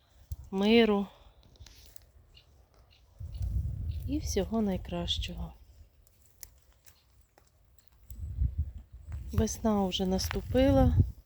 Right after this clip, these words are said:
вже тепленько зробилося. Ну, після Пасхи завжди стає тепло. Так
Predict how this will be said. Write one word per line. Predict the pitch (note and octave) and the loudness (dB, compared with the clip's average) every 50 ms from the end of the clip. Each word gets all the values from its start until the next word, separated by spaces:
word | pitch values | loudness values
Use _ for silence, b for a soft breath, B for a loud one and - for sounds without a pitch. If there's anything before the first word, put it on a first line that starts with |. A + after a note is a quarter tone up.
| _ _ _ | _ _ _
вже | - - G3 - G3+ F#3+ | -14 -14 -12 -10 -10 -12
тепленько | - - F#3+ - _ G3+ G#3+ A3+ B3+ C4 B3+ - - A#3+ | -10 -12 -16 -16 _ -6 -4 -2 -2 -2 -2 -4 -10 -10
зробилося. | - A#3 A#3+ G#3+ - A#3+ A#3 A#3 A3+ A3+ A3 - - G#3+ G#3+ G#3+ - _ - - _ _ _ _ _ - - - - - - - - - - - - - - - - - - - - - - - - - - - - - - - - - - - - - - - | -8 -8 -8 -6 -2 0 0 0 0 0 -4 -4 -10 -12 -12 -12 -12 _ -20 -20 _ _ _ _ _ -10 -8 -6 -6 -6 -6 -8 -10 -12 -14 -16 -14 -12 -8 -8 -6 -4 -6 -8 -8 -12 -16 -14 -12 -12 -12 -12 -12 -12 -12 -14 -14 -14 -14 -14 -14 -16 -14 -8
Ну, | C4 C#4 C4+ B3 - - - - - - - - - | -2 0 2 0 0 -2 -10 -16 -18 -20 -20 -10 -6
після | E4 D4 - - - A3+ | -6 -6 -4 -2 -2 -2
Пасхи | - - A3 G#3 - - - G3 | 0 0 -2 -2 -2 -6 -8 -6
завжди | F3 F#3 F3+ F3+ F#3 - F#3 E3+ | -4 -4 -6 -6 -6 -8 -6 -8
стає | - - - F3+ E3 D#3+ E3 | -8 -8 -10 -8 -6 -6 -8
тепло. | D#3+ - G#3 A#3 C4+ - - C4 C4 B3 B3 - _ _ _ _ _ _ - - - - - _ - - - b b b b b b b b b b b _ _ _ _ _ - _ _ _ _ - _ _ _ _ _ _ - - - - - - - | -8 -4 -2 -2 -2 -4 -2 -4 -4 -4 -4 -12 _ _ _ _ _ _ -20 -20 -20 -20 -20 _ -20 -20 -20 b b b b b b b b b b b _ _ _ _ _ -20 _ _ _ _ -20 _ _ _ _ _ _ -16 -16 -16 -16 -18 -20 -18
Так | - G3+ G3+ | -16 -16 -16